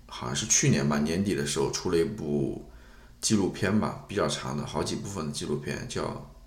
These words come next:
叫，就叫越战吧，The Vietnam War。然后是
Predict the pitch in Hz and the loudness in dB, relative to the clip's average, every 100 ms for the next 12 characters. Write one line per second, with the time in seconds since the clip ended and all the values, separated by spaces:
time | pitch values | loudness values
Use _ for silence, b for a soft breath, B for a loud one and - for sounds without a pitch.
0 | - - - 71 113 98 92 85 101 80 | -18 -8 -6 2 4 4 4 4 2 0
1 | 64 - 82 69 82 76 76 - - 76 | -4 -6 -6 0 0 2 -2 -4 -4 -4
2 | 82 - - - - b b b b b | -4 -8 -14 -20 -20 b b b b b
3 | b b - 67 - 85 80 - - - | b b -8 -6 -6 -4 -2 -4 -4 -4
4 | - 76 - | -2 -4 -6